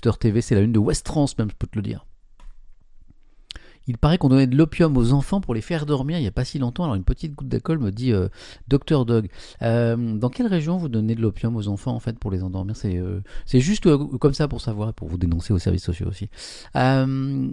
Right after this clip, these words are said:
en vrai, oh là là, de-, bon, la fête, hein, ça, j'aurais voulu faire ça, mais ça existait pas à mon époque, je suis trop vieux. Euh, au dix-neuvième siècle, donc. Il y a Resco qui é-,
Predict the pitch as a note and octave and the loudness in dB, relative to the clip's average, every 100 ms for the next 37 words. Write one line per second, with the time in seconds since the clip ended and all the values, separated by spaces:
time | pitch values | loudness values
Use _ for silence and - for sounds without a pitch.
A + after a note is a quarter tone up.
0 | B2 C3 B2 A#2+ E3 - - - - - | -6 0 2 2 0 -6 -20 -20 -20 -20
1 | - - - _ - - F3 F3 E3 - | -20 -20 -20 _ 0 4 6 6 4 0
2 | E3+ G3+ C3+ - - - G#3+ F#3+ - C3+ | 0 0 0 -4 -8 2 4 4 0 -2
3 | A#2+ A2 D3 C3+ G#2+ G#2 G#2+ C3+ C3 B2 | -2 -2 0 2 2 2 0 -2 -4 -4
4 | - C#3 A2+ A2+ - B2 B2+ A#2 A2 B2+ | -4 -4 -2 -4 -2 0 0 -2 -2 -4
5 | - - A#2+ C3 - - - - - - | -6 -4 -2 -2 -4 -4 -4 -4 -12 -18
6 | - A2 A2 A2 G#2+ G#2+ G#2+ G#2+ G#2+ - | -12 -6 -4 -2 -2 0 -2 -2 -6 -10
7 | - A#2+ A2 A#2 A2+ G#2+ G2+ C#3+ C#3+ C3 | -8 -6 -2 0 2 2 0 -2 0 -2
8 | C3 - - - - A#2+ C#3+ - E3 D#3 | -4 -10 -20 -6 2 6 6 4 -2 0
9 | B2+ | -2